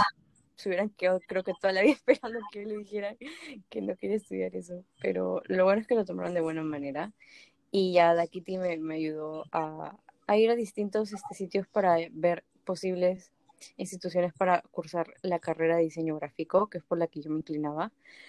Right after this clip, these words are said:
Entonces terminé, eh, escogiendo un lugar y ahí llevé la carrera de dirección y diseño gráfico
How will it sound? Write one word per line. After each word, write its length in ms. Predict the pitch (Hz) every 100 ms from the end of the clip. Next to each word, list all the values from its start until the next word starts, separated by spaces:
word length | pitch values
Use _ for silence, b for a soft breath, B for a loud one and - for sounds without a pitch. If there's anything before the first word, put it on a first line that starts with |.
| B B
Entonces 600 | - 202 196 196 214 208 -
terminé, 680 | 196 185 185 185 190 202 208
eh, 580 | 202 190 180 175 170 170
escogiendo 400 | 190 - - 220
un 40 | 240
lugar 320 | 240 240 240
y 80 | 226
ahí 140 | 190 196
llevé 220 | 185 185
la 100 | 190
carrera 300 | - 165 170
de 60 | 180
dirección 360 | 160 - 170
y 40 | 165
diseño 300 | 156 165 165
gráfico 500 | 151 - - - 247